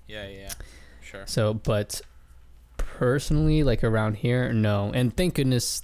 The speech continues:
Speaker 2: that I haven't, you know, I'm just kinda grateful that I haven't heard a-, anybody that I know or any of my loved ones having experienced,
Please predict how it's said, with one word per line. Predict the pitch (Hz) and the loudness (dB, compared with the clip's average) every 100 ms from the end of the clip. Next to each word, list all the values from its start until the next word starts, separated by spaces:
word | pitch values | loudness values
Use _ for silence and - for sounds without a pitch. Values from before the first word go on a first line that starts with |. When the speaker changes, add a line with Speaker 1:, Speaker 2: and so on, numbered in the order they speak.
| - | -8
Speaker 2:
that | - 110 | -2 0
I | |
haven't, | 104 101 104 | 0 0 0
you | 104 | 0
know, | 101 | 2
I'm | 104 | 0
just | - - | -2 -2
kinda | 104 | -2
grateful | 104 113 - 202 | 0 0 0 -2
that | 180 | -2
I | 110 | 0
haven't | 110 107 | 2 0
heard | 107 107 107 | 2 2 2
a-, | 107 104 | -2 -2
anybody | 117 113 110 110 107 107 | 0 2 2 2 2 0
that | - 110 | 0 2
I | 104 | 2
know | 104 104 104 | 2 2 2
or | 107 | 2
any | 107 | 0
of | 104 | 2
my | |
loved | 101 101 143 | 2 0 0
ones | 185 123 - - - - - - | -2 -4 -6 -14 -20 -20 -20 -12
having | - 107 104 | -4 0 0
experienced, | 98 - 104 101 - - | -2 -2 0 0 -2 -8